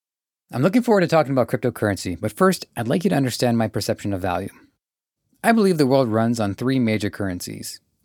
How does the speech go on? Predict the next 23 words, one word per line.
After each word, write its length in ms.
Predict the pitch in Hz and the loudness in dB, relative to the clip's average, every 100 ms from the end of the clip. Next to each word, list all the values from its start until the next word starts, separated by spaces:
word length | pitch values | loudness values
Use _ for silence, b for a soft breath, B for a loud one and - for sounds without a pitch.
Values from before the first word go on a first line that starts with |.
| - | -2
time, 480 | 139 147 165 170 - _ | 2 2 0 -4 -10 _
money, 400 | - 110 110 107 - _ _ _ - | -2 -2 0 -4 -10 _ _ _ -8
and 160 | 110 104 | -6 -2
anxiety. 640 | 101 95 87 90 - 113 _ _ _ _ _ _ _ _ - | -2 -2 -4 -6 -8 -16 _ _ _ _ _ _ _ _ -8
As 140 | 98 | 0
we 60 | 107 | 2
always 240 | 139 160 | 2 2
say, 240 | 107 98 _ _ _ _ _ - | -2 -6 _ _ _ _ _ -4
our 160 | 127 | -2
job 320 | 135 131 139 | 0 0 0
in 100 | 127 | -2
e-commerce 560 | 117 123 131 139 156 - | -4 -2 -2 -2 -4 -6
is 140 | 110 | -8
to 100 | - | -6
solve 320 | 98 - 127 135 | -4 0 0 2
problems 460 | 135 127 151 139 | 0 0 -2 -4
and 180 | 107 98 | -10 -12
contribute 400 | 101 - 123 135 | -8 -6 -4 -4
to 160 | - 101 | -6 -6
the 140 | 92 | -4
net 180 | 107 - | -6 -6
good. 260 | 104 - - _ _ _ _ _ _ _ _ _ | -10 -10 -20 _ _ _ _ _ _ _ _ _
Therefore, 540 | 180 214 - 113 143 | 2 4 4 0 0